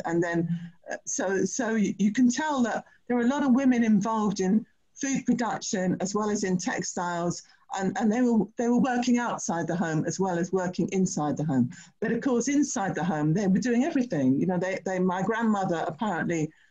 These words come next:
made all the family's clothes. She made their mattresses,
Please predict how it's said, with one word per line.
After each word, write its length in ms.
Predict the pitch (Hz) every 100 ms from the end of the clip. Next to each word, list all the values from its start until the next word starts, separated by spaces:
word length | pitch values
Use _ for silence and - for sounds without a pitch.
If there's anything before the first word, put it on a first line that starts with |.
| _ -
made 220 | 196 196
all 140 | 196
the 100 | 185
family's 440 | - 175 170 165 170
clothes. 500 | - 180 160 165 160
She 120 | 180
made 220 | 180 180
their 140 | 180 170
mattresses, 880 | 185 185 - 208 - 175 175 175